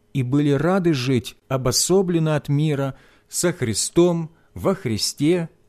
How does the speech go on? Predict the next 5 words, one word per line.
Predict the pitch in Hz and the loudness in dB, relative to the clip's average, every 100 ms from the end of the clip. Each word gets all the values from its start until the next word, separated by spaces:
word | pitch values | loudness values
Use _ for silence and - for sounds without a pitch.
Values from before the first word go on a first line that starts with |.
| _ - | _ -10
для | 92 175 196 | 0 0 0
Христа | - 190 - - 180 175 175 _ _ _ - | -2 -2 -2 -2 -4 -4 -10 _ _ _ -4
и | 170 | -2
подобно | 156 147 151 143 113 | 0 0 0 0 -2
Христу. | 101 104 - - 107 80 | -4 -6 -10 -6 -6 -6